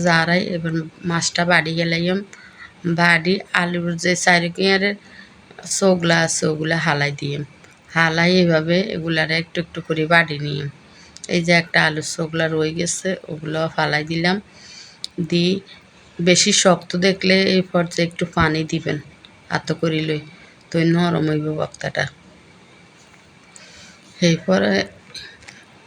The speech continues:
ভর্তাটারে ভালো করে বাড়ি নিলাম, নি পেঁয়াজ ইয়া করে নিছি, আড়া বাটা করে নিয়াম। থাকলে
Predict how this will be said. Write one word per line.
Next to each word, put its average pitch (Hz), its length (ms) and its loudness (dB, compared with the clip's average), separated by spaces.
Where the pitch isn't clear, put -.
ভর্তাটারে 175 540 2
ভালো 165 280 -2
করে 185 200 0
বাড়ি 170 220 2
নিলাম, 165 260 0
নি 175 120 2
পেঁয়াজ 160 360 2
ইয়া 156 200 -2
করে 175 180 2
নিছি, 156 320 -6
আড়া 170 220 4
বাটা 160 200 0
করে 165 200 0
নিয়াম। 175 260 2
থাকলে 170 280 2